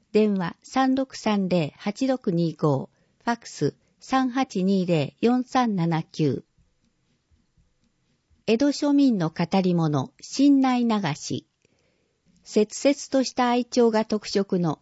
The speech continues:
新内節をお楽しみください。日時、七月九日土曜十四時から十五時。費用、大人四百円、小中学生五十円。観覧料。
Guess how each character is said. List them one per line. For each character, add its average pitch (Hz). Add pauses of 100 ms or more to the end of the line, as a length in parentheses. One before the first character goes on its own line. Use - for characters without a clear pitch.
(120)
新 277
内 269
節 233
を 196
お 190
楽 208
し 202
み 185
く -
だ 160
さ 139
い。 - (720)
日 233
時、 160 (240)
七 -
月 285
九 254 (120)
日 226
土 196
曜 190
十 285
四 262
時 190
か 165
ら 139
十 214
五 160
時。 135 (460)
費 269
用、 170
大 185
人 269 (200)
四 233
百 214
円、 139
小 262
中 269
学 254
生 156
五 170
十 202
円。 160 (360)
観 214
覧 190
料。 135